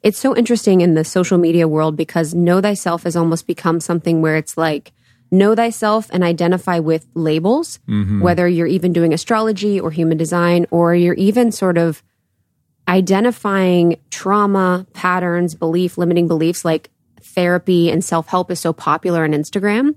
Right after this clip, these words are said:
Speaker 2: Yeah.
Speaker 1: that it's almost like people are knowing thyself through the labels that they're applying to who they are. They're like, "I'm someone that is anxious attachment style."
Speaker 2: Right.
Speaker 1: "I am," <laughs> you know what I mean?
Speaker 2: Yeah, yeah.
Speaker 1: "I am someone that is codependent. I am so-,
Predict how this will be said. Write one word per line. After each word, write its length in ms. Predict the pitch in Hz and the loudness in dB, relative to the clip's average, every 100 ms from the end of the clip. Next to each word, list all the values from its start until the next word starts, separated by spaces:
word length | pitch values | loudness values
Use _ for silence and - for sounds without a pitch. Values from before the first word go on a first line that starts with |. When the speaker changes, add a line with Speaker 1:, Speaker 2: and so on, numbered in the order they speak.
| - | -4
Speaker 2:
Yeah. 300 | 110 95 82 85 | -4 -2 -4 -2
Speaker 1:
that 100 | 190 | 0
it's 120 | 190 | 0
almost 260 | 226 262 - | 0 0 -2
like 160 | 202 - | -4 -2
people 400 | 208 202 226 196 | -4 -2 -2 0
are 420 | 180 165 156 151 _ _ - | 0 0 -2 -6 _ _ 0
knowing 440 | 185 190 214 233 | 2 4 2 2
thyself 480 | 214 208 - 185 175 | 0 -2 -2 -4 -4
through 240 | - 185 | -4 -2
the 120 | 175 165 | 0 0
labels 420 | 151 160 202 175 | 0 0 0 0
that 160 | 160 160 | -2 -2
they're 140 | 156 | -2
applying 500 | 147 - 151 156 185 | -2 -2 0 2 0
to 140 | - | 0
who 120 | 175 160 | 0 2
they 140 | 151 | 2
are. 220 | 139 160 | 2 0
They're 160 | 165 160 | 0 -2
like, 160 | 165 - | -4 -2
"I'm 180 | 277 | -2
someone 340 | 277 240 226 220 | 0 0 2 2
that 140 | - | 0
is 200 | 175 170 - | -2 -2 0
anxious 380 | 233 - 226 | 0 0 -2
attachment 540 | 220 - 180 - 165 - | -4 -4 -4 -2 -6 -6
style." 400 | 165 143 - - - | -8 -6 -6 -10 -4
Speaker 2:
Right. 280 | 110 104 - | -2 0 0
Speaker 1:
"I 200 | 226 254 | 0 2
am," 460 | 269 277 262 247 269 | 2 4 4 4 4
<laughs> 40 | |
you 180 | 277 262 | 4 2
know 100 | 294 | 4
what 100 | 277 | 4
I 60 | 214 | 4
mean? 180 | 233 202 | 2 0
Speaker 2:
Yeah, 240 | 117 110 95 | 0 0 0
yeah. 80 | 156 | -2
Speaker 1:
"I 100 | 294 | 0
am 180 | 320 302 | 2 0
someone 380 | 247 220 214 202 | 0 0 2 0
that 160 | 196 | -2
is 100 | 180 | -4
codependent. 680 | 170 247 247 226 202 175 156 | -2 0 0 0 0 0 0
I 120 | 240 | -2
am 120 | 330 330 | 0 0
so-, 320 | 240 208 | 0 0